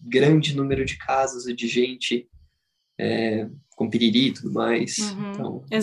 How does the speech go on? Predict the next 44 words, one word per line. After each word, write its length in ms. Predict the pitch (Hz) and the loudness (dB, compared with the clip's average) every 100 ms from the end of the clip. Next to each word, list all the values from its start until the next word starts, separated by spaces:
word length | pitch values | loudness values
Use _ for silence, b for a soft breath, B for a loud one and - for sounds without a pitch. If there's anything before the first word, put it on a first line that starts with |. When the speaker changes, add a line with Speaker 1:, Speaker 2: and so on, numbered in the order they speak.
| 214 | 2
Speaker 1:
as 140 | - | 2
condições, 500 | 240 - - 131 160 | 2 0 0 0 -2
Speaker 2:
Exatamente. 280 | - - - | -4 -4 -4
Speaker 1:
era, 60 | - | -2
era 100 | 120 | 2
Rio 120 | 160 | 4
de 40 | 185 | 4
Janeiro, 240 | 392 - | 4 4
não 80 | 135 | 2
era 120 | 156 | 0
tão 140 | - 262 | 0 2
longe, 320 | 180 156 135 | 4 4 4
Speaker 2:
Era 80 | 143 | 2
Speaker 1:
né? 60 | |
Speaker 2:
Rio 180 | 233 233 | 0 -2
também, 480 | - 240 214 208 214 | -4 -4 -4 -6 -10
é. 240 | 202 196 208 - | -10 -10 -8 -2
Speaker 1:
É. 300 | 143 123 120 B B B - | 2 2 0 B B B -4
Speaker 2:
Como 220 | 320 392 | -2 0
que 120 | 359 | -4
foi 240 | - 277 254 | 0 0 0
conviver 520 | 240 233 226 220 220 | -2 0 0 2 4
lá 500 | 214 208 196 196 - | 4 4 2 -4 -12
com 460 | - 220 208 202 202 | -8 -4 -4 -4 -4
a, 100 | 196 | -4
toda 220 | 196 226 | -4 -2
a 40 | 226 | -2
equipe 460 | 226 214 220 208 | -2 -4 -2 -2
da 140 | 196 202 | -2 -4
Factory 480 | 208 202 214 202 | -6 -6 -4 -2
Racing? 500 | 202 196 196 202 196 185 | 0 -2 -2 -4 -8 -12
Deu 420 | 190 185 220 262 285 | -6 4 4 4 0
pra 160 | 226 | -2
interagir 720 | 208 220 196 196 185 214 262 254 | -2 -2 -2 -2 -4 -4 -6 -4
com 100 | 214 | -2
a 40 | |
Yolanda, 580 | 202 190 190 220 233 196 | -2 0 0 0 0 -4
com 140 | - | -4
a 80 | 190 | -4
Ive, 680 | 190 220 220 202 190 185 185 _ _ _ _ _ _ _ | -2 -4 -6 -6 -8 -8 -12 _ _ _ _ _ _ _
com 160 | - 101 | -14 -8
todos? 220 | 220 214 | -6 2
Speaker 1:
Ah, 360 | 135 139 139 135 | 6 6 4 0
não, 560 | 143 139 120 117 113 | 0 2 2 0 -4